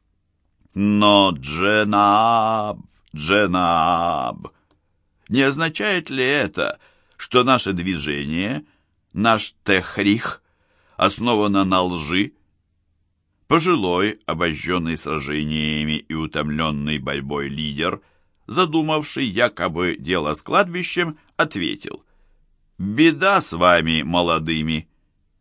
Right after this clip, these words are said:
Вы абсолютно не представляете себе, как ведутся войны». Многие, однако, сразу предположили,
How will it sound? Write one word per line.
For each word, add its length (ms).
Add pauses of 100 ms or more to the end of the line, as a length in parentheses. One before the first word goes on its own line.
(120)
Вы 140
абсолютно 680
не 140
представляете 920
себе, 440
как 340
ведутся 680
войны». 520 (880)
Многие, 600
однако, 600 (260)
сразу 420
предположили, 880